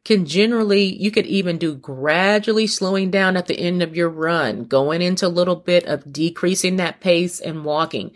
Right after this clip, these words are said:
to cool your body down and prepare it, um, for our workout being over, as well as knocking out some quick stretching post run. I know that is a trouble point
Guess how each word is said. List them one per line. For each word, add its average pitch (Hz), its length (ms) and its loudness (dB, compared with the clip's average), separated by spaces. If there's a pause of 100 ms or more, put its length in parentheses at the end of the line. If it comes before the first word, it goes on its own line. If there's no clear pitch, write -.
(140)
to 139 100 -6
cool 170 300 4
your 180 140 2
body 160 320 2
down 139 280 0
and 131 160 -6
prepare 143 600 -2 (280)
it, 131 300 2 (420)
um, 123 460 -8
for 139 560 2 (140)
our 147 160 2
workout 226 420 0
being 135 200 -2
over, 101 340 -6 (260)
as 202 220 0
well 302 320 4
as 269 240 2
knocking 247 300 2
out 240 180 -2
some 226 160 -2
quick 226 340 -2
stretching 233 540 0
post 127 280 -2
run. 85 300 -4
I 156 160 -4
know 202 360 0
that 208 320 0
is 202 200 2
a 185 80 2
trouble 185 400 0
point 151 440 -2